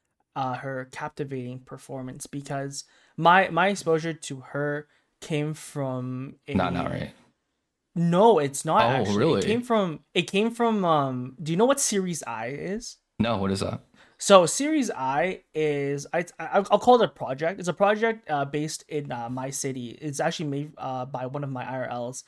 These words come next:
Speaker 2: Mm-hmm.
Speaker 1: And he re-, Series I is basically, like, an event that showcases a lot of, um, Japanese, uh, artist culture
Speaker 2: Mm-hmm.
Speaker 1: and stuff.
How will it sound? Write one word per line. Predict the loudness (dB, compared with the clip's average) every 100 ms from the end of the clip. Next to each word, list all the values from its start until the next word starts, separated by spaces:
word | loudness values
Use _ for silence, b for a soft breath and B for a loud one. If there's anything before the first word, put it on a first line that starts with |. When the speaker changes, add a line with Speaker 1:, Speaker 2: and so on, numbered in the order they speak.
| B
Speaker 2:
Mm-hmm. | 2 2 2
Speaker 1:
And | 0 2 0 0 -4 -8 -16 b b
he | -12 -6 -4 -2 -4 -6
re-, | -6 -4 -4 -6 -10 -4
Series | -2 2 4
I | 4
is | 4
basically, | 0 0 0 -2
like, | 0
an | -2
event | 0 2 2 -2 -6
that | -6 -2
showcases | -2 -4 -4 -4 -4 -6 -6
a |
lot | -4 -4 -4
of, | -6 -8 -12 -10
um, | -8 -8 -10 -12 -16 b b b
Japanese, | -2 -2 -2 -6 -4 -4 -6 -8 -8 -12 -10
uh, | -10 -10
artist | -10 -6 -6 -4
culture | -4 -4 -4 -6 B B
Speaker 2:
Mm-hmm. | 2 4
Speaker 1:
and | 2 0
stuff. | 0 0 0 -6